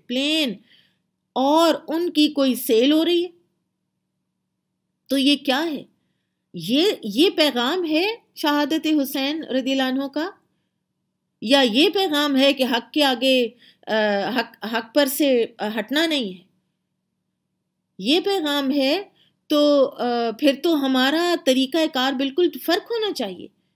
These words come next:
बिल्कुल चेंज हुआ हुआ होना चाहिए। तो लिहाजा हमें अपने दीन पर,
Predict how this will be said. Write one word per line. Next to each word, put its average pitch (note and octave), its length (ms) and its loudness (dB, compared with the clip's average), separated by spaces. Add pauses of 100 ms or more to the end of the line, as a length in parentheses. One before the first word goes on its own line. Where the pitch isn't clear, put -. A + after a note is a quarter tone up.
(160)
बिल्कुल C4 340 0
चेंज F4 400 -2
हुआ F4+ 140 4
हुआ C4+ 160 0
होना G#3 340 -4
चाहिए। F#3+ 420 -10 (2000)
तो G3+ 400 -4
लिहाजा G#3 560 -4 (380)
हमें A3+ 380 -2
अपने A3 480 -6
दीन A#3 340 -4
पर, D4 380 -2